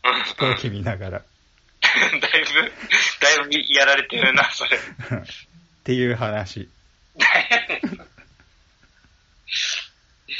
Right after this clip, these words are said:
Speaker 1: だいぶ精神やられて、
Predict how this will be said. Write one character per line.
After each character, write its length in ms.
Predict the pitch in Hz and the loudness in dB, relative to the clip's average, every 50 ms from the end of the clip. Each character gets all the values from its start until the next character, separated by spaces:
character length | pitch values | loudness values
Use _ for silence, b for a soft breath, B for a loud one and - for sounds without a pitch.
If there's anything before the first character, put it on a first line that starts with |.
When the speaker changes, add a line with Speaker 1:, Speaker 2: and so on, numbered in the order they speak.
| B B B B _ _ _ - - | B B B B _ _ _ -6 -2
Speaker 1:
だ 120 | 127 131 | -2 -2
い 80 | 143 143 | -2 -2
ぶ 140 | 143 143 | -6 -6
精 300 | 135 - - 151 147 143 | -2 2 2 4 4 2
神 420 | 127 - - 120 117 113 113 117 120 | 0 -2 -4 -4 -4 -6 -6 2 6
や 120 | 120 117 | 6 8
ら 140 | 120 120 117 | 8 8 6
れ 100 | 117 113 | 6 4
て、 420 | - - 113 110 107 107 107 - | 4 4 4 4 4 4 0 -4